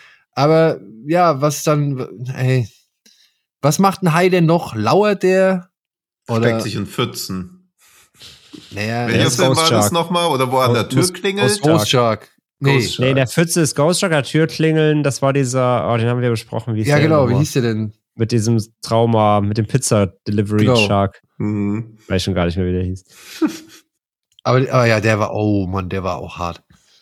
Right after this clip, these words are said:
Speaker 1: Der war auch hart.
Speaker 3: Aber ja, ey, das ist es halt. Also, ich hab bei Wirko Lobby mehr erwartet. Ich hab vor allem, wie gesagt, mehr Richtung so Piranha drei D erwartet. Ich hab so, leg mal richtig los jetzt.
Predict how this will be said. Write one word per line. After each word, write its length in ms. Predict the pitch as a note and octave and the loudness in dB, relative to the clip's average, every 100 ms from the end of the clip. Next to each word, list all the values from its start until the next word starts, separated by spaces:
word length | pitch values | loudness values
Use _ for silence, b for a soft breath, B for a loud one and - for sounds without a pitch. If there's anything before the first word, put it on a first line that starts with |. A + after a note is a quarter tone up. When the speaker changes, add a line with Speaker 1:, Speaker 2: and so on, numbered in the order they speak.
| b _ | b _
Speaker 1:
Der 160 | G2+ F#2+ | -8 -8
war 120 | F2+ | -10
auch 100 | - | -8
hart. 100 | E2 | 0
Speaker 3:
Aber 480 | A2 A2 A2 A2 - | 0 2 0 0 0
ja, 460 | A2+ C3 B2 - | 0 2 0 -2
ey, 200 | - B2+ | -2 0
das 140 | C3+ B2+ | 0 -2
ist 100 | D#3 | -6
es 140 | D#3+ - | -6 -2
halt. 240 | A2+ G#2+ | -2 -2
Also, 500 | A#2 B2 B2+ - - - A2 A2 B | -6 -6 -6 -6 -12 -18 -16 -16 B
ich 140 | C#3 | -4
hab 80 | D#3+ | -2
bei 160 | F#3+ C#3+ | 0 2
Wirko 200 | D#3+ E3+ | 2 2
Lobby 220 | D#3 C3+ | 2 2
mehr 160 | A#2 C3 | 2 2
erwartet. 300 | A#2 A2 A2 | 2 0 0
Ich 120 | A2+ | 0
hab 120 | D3+ | 0
vor 140 | E3 | 0
allem, 120 | C#3+ D3 | 2 2
wie 60 | |
gesagt, 180 | D3+ C#3 | 2 2
mehr 140 | C3+ | 0
Richtung 200 | C#3+ C#3+ | 0 0
so 60 | C#3+ | -2
Piranha 320 | B2 A#2+ B2+ | 0 0 2
drei 160 | C#3 A2+ | 2 2
D 100 | A2+ | 2
erwartet. 340 | C3 A#2+ A2 | 2 2 0
Ich 40 | A#2+ | -2
hab 80 | |
so, 80 | B2+ | 0
leg 160 | C3 D3+ | -2 2
mal 80 | D3 | 0
richtig 320 | D3+ D3 A#2 | 0 -2 0
los 360 | A2+ C3+ D3 | 0 2 0
jetzt. 300 | A#2+ G#2 - | 0 0 -2